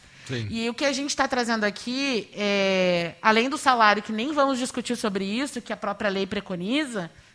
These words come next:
Speaker 2: que não tá em discussão, mas a lei está, né? Que é um absurdo,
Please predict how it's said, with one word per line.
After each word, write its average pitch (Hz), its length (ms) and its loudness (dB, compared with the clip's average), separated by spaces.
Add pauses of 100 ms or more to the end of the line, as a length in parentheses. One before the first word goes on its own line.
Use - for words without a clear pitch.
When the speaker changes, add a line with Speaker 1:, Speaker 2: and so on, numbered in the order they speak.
(100)
Speaker 2:
que - 80 -10
não 185 160 0
tá 196 180 0
em 202 80 0
discussão, 202 640 -2 (180)
mas 196 220 2
a 196 60 4
lei 190 220 2
está, 208 460 2 (500)
né? 190 300 -2 (460)
Que 233 340 -4
é 208 140 2
um 208 100 0
absurdo, 240 680 0